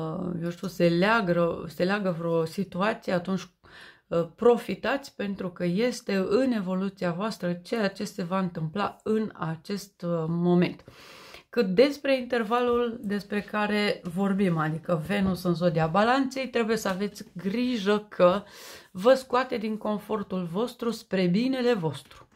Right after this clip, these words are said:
Adică, dacă vreți să fiți mai populari, va trebui să faceți niște eforturi și veți fi. Dacă vreți să fiți, uh, șefi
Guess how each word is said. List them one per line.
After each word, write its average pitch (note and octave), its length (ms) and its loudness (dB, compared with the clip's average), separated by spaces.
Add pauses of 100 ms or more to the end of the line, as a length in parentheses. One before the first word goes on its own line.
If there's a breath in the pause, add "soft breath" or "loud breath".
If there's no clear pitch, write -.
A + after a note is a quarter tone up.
(460 loud breath)
Adică, G3+ 360 0
dacă G3+ 260 0
vreți C#4 280 -4
să B3 120 0
fiți B3+ 320 -8
mai A#3+ 180 0
populari, A3 580 0
va G#3+ 120 0
trebui F#3 320 -4
să G3 140 -8
faceți F3+ 420 -4
niște E3 280 -4
eforturi B3 520 0
și - 140 -8
veți B3 280 -4
fi. - 200 -10 (600 loud breath)
Dacă A#3+ 340 2
vreți A#3+ 400 -2
să A3+ 320 0
fiți, G#3+ 440 -6
uh, F#3 300 0
șefi - 680 0